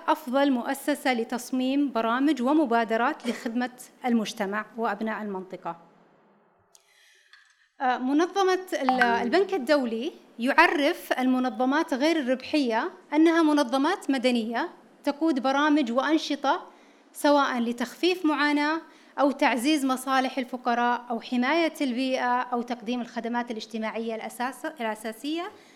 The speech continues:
مثل ما ذكرنا هدفها العدالة وتنمية المجتمع. دائمًا مؤسسات المجتمع المدني هي صوت المجتمع، آه، دائمًا تعمل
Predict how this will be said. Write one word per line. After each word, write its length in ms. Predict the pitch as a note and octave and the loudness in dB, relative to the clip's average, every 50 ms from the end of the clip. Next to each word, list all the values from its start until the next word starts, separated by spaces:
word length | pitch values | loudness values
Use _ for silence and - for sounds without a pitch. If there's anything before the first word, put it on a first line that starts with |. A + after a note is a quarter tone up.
| - _ _ - | -20 _ _ -8
مثل 180 | D4 D4 D4 | -4 -2 -2
ما 100 | C4 A#3+ | -2 0
ذكرنا 540 | A3 G3+ - - A#3+ G#3+ G#3 G#3 G3+ F3+ A3+ | -2 -4 -4 -6 -6 -6 -6 -6 -8 -6 -4
هدفها 680 | B3 C4 C#4 C4+ - C#4 B3 B3 C#4+ C#4 C#4 - - - | -4 -4 -4 -4 -4 -6 -6 -4 -4 -6 -6 -6 -6 -4
العدالة 720 | A3+ A3 G#3 A3 G#3+ F#3 G#3+ G#3+ G#3+ G#3 G3 G#3+ A3+ A3+ - - - - _ - | -2 -2 -2 -2 -2 -2 -2 -4 -4 -4 -4 -4 -4 -6 -8 -12 -20 -16 _ -8
وتنمية 580 | A3 G#3+ A3 - B3 A3 G#3+ G#3+ G#3 F#3+ G3 G3 - | -8 -8 -6 -6 -6 -6 -6 -6 -8 -10 -12 -14 -16
المجتمع. 460 | F#3+ F3+ F3 - - - G3 F#3 F#3 E3+ - _ - - - _ _ - | -16 -16 -16 -16 -18 -16 -16 -16 -16 -16 -20 _ -20 -20 -20 _ _ -8
دائمًا 380 | G3+ A#3+ A#3+ A#3+ A#3+ A#3+ A#3 A3+ | -4 -2 -2 -2 -4 -6 -8 -8
مؤسسات 640 | A3+ A3 A3 - A#3+ - - A3+ - B3+ B3 B3 B3+ | -8 -8 -10 -12 -12 -12 -12 -8 -4 -4 -4 -4 -4
المجتمع 500 | A#3+ A3+ A3+ - - B3+ A#3+ A#3+ G#3 G#3+ | -4 -6 -6 -6 -6 -4 -2 -2 -2 -2
المدني 420 | A3 A3+ B3 A#3+ D4 D4+ D4+ C#4 A#3+ | -4 -4 -4 -2 0 0 0 0 0
هي 180 | A#3+ A#3 A3+ A3 | -2 -2 -4 -4
صوت 580 | - - - A#3+ B3+ C4 C#4+ C#4 - - - - - - | -6 -6 -4 -4 -2 -2 -4 -8 -10 -16 -20 -20 -12 -8
المجتمع، 580 | B3 A#3 G#3 G3+ G#3 G3+ - - G3+ F#3 F#3+ F3 - - - _ _ _ - - _ - - - _ _ _ _ - | -6 -6 -6 -6 -8 -12 -12 -12 -12 -12 -12 -14 -18 -20 -20 _ _ _ -20 -20 _ -20 -20 -20 _ _ _ _ -8
آه، 180 | A#3+ A#3 - | -8 -8 -8
دائمًا 540 | A#3+ G3 G3 C4 C#4 B3+ C#4+ C4+ C4 B3+ B3 | -6 -2 0 0 0 0 0 -2 -2 -2 -4
تعمل 600 | B3 - C#4 C4 B3 C4+ C#4 D4+ E4 F4 F#4+ F#4+ | -4 -2 0 0 2 2 2 2 2 0 0 -2